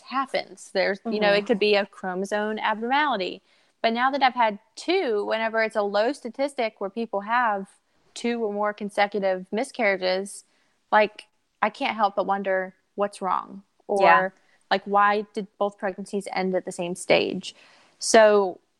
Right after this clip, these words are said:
Speaker 1: we're waiting to do, um, we actually go in this upcoming week for our recurrent miscarriage testing and a lot of other things. But I kind of feel like, I thought that I took the first loss really hard, but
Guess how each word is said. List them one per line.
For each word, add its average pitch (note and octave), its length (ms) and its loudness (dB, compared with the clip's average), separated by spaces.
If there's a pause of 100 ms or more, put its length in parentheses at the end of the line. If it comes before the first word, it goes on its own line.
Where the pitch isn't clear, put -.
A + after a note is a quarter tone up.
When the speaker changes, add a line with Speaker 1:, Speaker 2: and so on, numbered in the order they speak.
(500)
Speaker 1:
we're A3+ 160 0
waiting C#4+ 380 0
to C4+ 120 -4
do, G#3+ 400 -2
um, F3+ 280 -2
we G#3 100 -2
actually A3 280 -4
go F#3+ 200 0
in F#3 500 -10 (220)
this G#3 140 -2
upcoming F#3+ 420 -4
week F#3+ 320 -4
for F3+ 300 2
our - 380 2
recurrent F#3+ 480 -2
miscarriage F#3 800 -2 (400)
testing F#3 560 2
and F3 120 -8
a F3 60 -4
lot F3+ 200 0
of F3+ 80 -6
other F3 200 -4
things. F3+ 500 -10 (560)
But A3 240 6 (100)
I G#3 80 -2
kind B3 300 -6
of E4 60 -6
feel G3+ 640 -6 (160)
like, G3 320 -2 (280)
I B3+ 140 2
thought F4+ 260 -2
that F4+ 80 -8
I D4 60 -4
took - 240 -12
the G#3+ 80 -14
first - 400 -8
loss A#3+ 340 -2
really C#4 180 0
hard, C4+ 420 0
but G3 200 -2